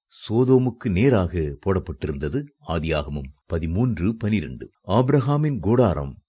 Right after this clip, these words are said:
விசுவாசத்தின் கூடாரம். வேதம் சொல்கிறது, விசுவாசத்தினாலே அவன் வாக்குத்தத்தம் பண்ணப்பட்ட தேசத்திலே பாரதேசியைப் போல சஞ்சரித்து, அந்த வாக்குத்தத்தத்திற்கு உடன் சுதந்திரராகிய ஈசாக்கோடும்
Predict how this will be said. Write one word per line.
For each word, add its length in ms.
விசுவாசத்தின் 800
கூடாரம். 600
வேதம் 480
சொல்கிறது, 680
விசுவாசத்தினாலே 1160
அவன் 280
வாக்குத்தத்தம் 760
பண்ணப்பட்ட 540
தேசத்திலே 720
பாரதேசியைப் 720
போல 240
சஞ்சரித்து, 640
அந்த 240
வாக்குத்தத்தத்திற்கு 1000
உடன் 360
சுதந்திரராகிய 1080
ஈசாக்கோடும் 760